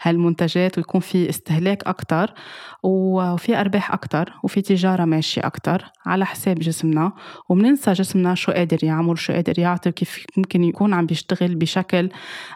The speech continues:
عن جد أكتر من رائع. كمان لنحكي عن قوة الرحم بدنا نحكي أكيد عن الدورة الشهرية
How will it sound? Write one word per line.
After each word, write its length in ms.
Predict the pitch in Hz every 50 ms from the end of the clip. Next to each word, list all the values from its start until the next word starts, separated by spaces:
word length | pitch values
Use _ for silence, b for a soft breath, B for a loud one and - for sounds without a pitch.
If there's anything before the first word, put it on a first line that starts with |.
| B -
عن 200 | 165 165 165 170
جد 260 | 170 185 190 190 185 -
أكتر 320 | 175 - - - 156 156
من 140 | 156 156 147 -
رائع. 320 | - 131 117 - - 165 - - - _ _ _ _ _ _ _ _ _ _ _ -
كمان 480 | 214 202 208 226 240 240 220 196 190
لنحكي 360 | 185 196 202 - - - - 180
عن 280 | 170 175 175 170 170
قوة 280 | - - 202 214 214 196 -
الرحم 500 | 180 175 185 185 180 - - 185 175 170
بدنا 200 | 170 170 170 170
نحكي 340 | 175 175 - - - - -
أكيد 240 | - - 190 180 180
عن 140 | 170 165
الدورة 360 | 160 151 151 170 165 165 165 160
الشهرية 800 | 151 - - 165 151 160 175 190 202 208 196 180 165 165 180